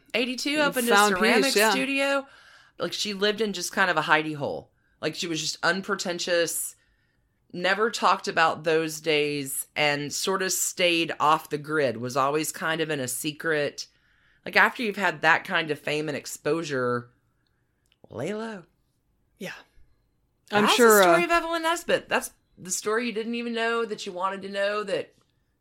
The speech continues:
Speaker 1: probably will terrify you now.
Speaker 2: Yeah. All right. Well, wow.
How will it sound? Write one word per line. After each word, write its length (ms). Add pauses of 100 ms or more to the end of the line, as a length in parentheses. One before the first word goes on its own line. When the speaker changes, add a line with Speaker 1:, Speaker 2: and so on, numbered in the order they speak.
(120)
Speaker 1:
probably 380
will 100
terrify 480
you 80
now. 240 (460)
Speaker 2:
Yeah. 300 (2250)
All 140
right. 280
Well, 280 (320)
wow. 320